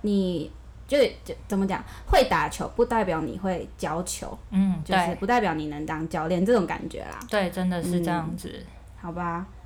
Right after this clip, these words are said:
Speaker 1: 那你的这两年来有什么想要分享的经验或想法吗？
Speaker 2: 嗯，想法就是我觉得想到什么就一定要去做，不要只是想而已。
Speaker 1: 嗯。
Speaker 2: 我觉得主动起身去做这件事非常的重要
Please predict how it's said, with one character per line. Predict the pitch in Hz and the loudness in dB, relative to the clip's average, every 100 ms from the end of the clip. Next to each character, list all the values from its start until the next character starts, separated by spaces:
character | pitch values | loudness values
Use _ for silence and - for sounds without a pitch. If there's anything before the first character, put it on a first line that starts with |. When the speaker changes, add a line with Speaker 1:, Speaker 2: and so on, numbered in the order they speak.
| - | -8
Speaker 1:
那 | 247 247 233 220 226 - | 0 2 2 0 -4 -10
你 | - 190 175 | -4 -2 -2
的 | 180 175 170 170 170 170 165 175 190 - - | -2 -4 -2 -2 -4 -6 -8 -10 -12 -12 -2
这 | 254 | 0
两 | 190 175 | 2 0
年 | 175 175 190 | -2 -2 0
来 | 185 175 175 175 | 0 0 -2 -2
有 | 175 | -2
什 | 180 | -2
么 | 170 165 | -4 -4
想 | - 160 | -6 -4
要 | 170 175 196 - - | -4 -4 -6 -12 -16
分 | - 196 196 | -4 0 2
享 | 196 202 170 | 0 -4 -10
的 | - - | -12 -12
经 | - 175 165 | -8 -6 -6
验 | 175 170 | -6 -6
或 | 180 175 180 | -6 -6 -8
想 | - 196 196 | -6 0 2
法 | 175 - - - | 2 -2 -10 -12
吗？ | - | -14
Speaker 2:
嗯， | - - | -14 -10
想 | - 190 | -2 0
法 | 220 180 | 2 2
就 | 202 | 0
是 | 196 | -4
我 | 196 180 | -4 -4
觉 | 185 190 | -2 0
得 | 185 175 | 0 -2
想 | 196 175 | -2 0
到 | 208 196 | 2 0
什 | 190 | -2
么 | 175 170 175 | -6 -8 -8
就 | 196 185 - | -6 -6 -8
一 | 175 | -8
定 | 170 | -2
要 | 185 175 | -2 0
去 | 190 | -4
做， | 185 180 170 | -4 -4 -6
不 | - | 0
要 | 185 | 0
只 | 185 185 | 0 -4
是 | 160 | -6
想 | 185 - - 156 170 | -6 -4 -4 -4 -4
而 | 165 175 | -4 -2
已。 | 180 - - - - | -4 -6 -14 -16 -10
Speaker 1:
嗯。 | 226 202 | -4 0
Speaker 2:
我 | 190 | 0
觉 | 196 226 | 2 2
得 | 226 190 - | 2 0 -8
主 | - 185 170 | -8 -6 -2
动 | 214 208 185 | 2 2 0
起 | - 180 | -4 -4
身 | 180 190 | -2 0
去 | 196 190 | -2 -4
做 | 190 180 | -4 -6
这 | 185 | -4
件 | 180 180 | -2 -2
事 | 185 | -4
非 | - - 190 185 | -8 -4 0 0
常 | 185 165 156 | -2 -4 -6
的 | 151 | -8
重 | - 180 156 156 | -2 -2 -2 -2
要 | 170 156 | -2 -4